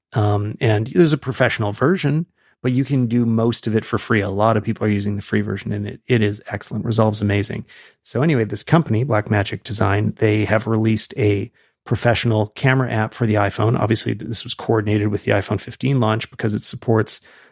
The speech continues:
some of the new features, including Apple Log, um, and also some new compression rates as well. So you can shoot in somewhat smaller files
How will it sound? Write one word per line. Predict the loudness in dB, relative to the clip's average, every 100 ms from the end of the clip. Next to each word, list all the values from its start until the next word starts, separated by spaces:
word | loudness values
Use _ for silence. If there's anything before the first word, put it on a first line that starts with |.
| -12
some | -2
of | 0
the | 2
new | 2
features, | 0 -4 2 2
including | 2 -2 0 2 2 2 0
Apple | -2 0 0
Log, | 2 2 0 -2 _ _ _ _
um, | -2 0 0 -2
and | 0 2 0 -4
also | -2 -2 2 2 2 -2 _ -8
some | 0 2 2 -4 -12
new | -8 2 4 2
compression | -2 0 0 2 0
rates | 0 0
as | -2
well. | 2 2
So | 0 -4
you |
can | 0 2 2
shoot | 0 0 0 -2 -8
in | -2 0 -2 -12 -8
somewhat | 0 2 2 -2 -2 0 2 2 -2
smaller | 0 2 2 0
files | 0 0 2 0 -4